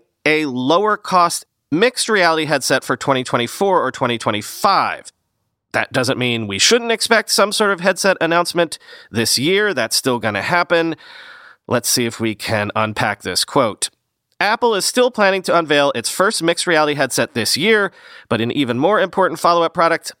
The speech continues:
lightweight augmented reality glasses, has been postponed due to technical challenges. The company had originally hoped to release the A R glasses after the debut of its mixed reality headset, which combines both A R and virtual reality,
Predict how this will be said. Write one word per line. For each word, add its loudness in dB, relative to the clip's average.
lightweight 0
augmented 0
reality 0
glasses, 0
has -2
been 0
postponed 0
due -2
to 0
technical -2
challenges. 0
The -4
company -4
had 2
originally 0
hoped 2
to -4
release 0
the -2
A 4
R 2
glasses 0
after 0
the 0
debut 0
of 0
its -4
mixed -2
reality 0
headset, 0
which -2
combines -2
both -2
A 2
R 2
and -2
virtual -2
reality, 0